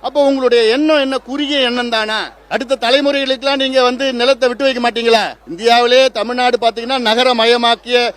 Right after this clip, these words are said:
மாநிலம், முதன்மையான மாநிலம். நகரமயமாக்கியதுன்னா அது அஹ், அதனால வந்து தமிழ்நாடு வளர்ச்சி அடைஞ்சிருச்சுன்னு அர்த்தம் கிடையாது. கிராமத்துல வாழ்வாதாரம் கிடையாதுனால எல்லாம் நகரத்தை நோக்கி ஏதோ பிச்சை எடுத்துக்கிட்டு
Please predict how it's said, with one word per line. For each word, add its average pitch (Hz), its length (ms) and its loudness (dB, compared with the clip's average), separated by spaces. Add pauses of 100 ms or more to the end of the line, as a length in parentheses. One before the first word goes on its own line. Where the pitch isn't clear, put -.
(220)
மாநிலம், 233 400 0
முதன்மையான 240 560 0
மாநிலம். 214 360 -2 (160)
நகரமயமாக்கியதுன்னா 240 1120 -2 (380)
அது 220 120 -8 (720)
அஹ், 185 240 -10 (200)
அதனால 247 280 0 (100)
வந்து 254 140 -4 (100)
தமிழ்நாடு 247 400 -2
வளர்ச்சி 247 340 -2
அடைஞ்சிருச்சுன்னு 240 540 -6
அர்த்தம் 240 220 -6
கிடையாது. 233 280 -2 (140)
கிராமத்துல 233 520 0
வாழ்வாதாரம் 240 540 4
கிடையாதுனால 226 540 -2
எல்லாம் 247 200 -6
நகரத்தை 233 400 -2
நோக்கி 233 200 0 (120)
ஏதோ 240 180 2
பிச்சை 240 220 -2
எடுத்துக்கிட்டு 220 420 0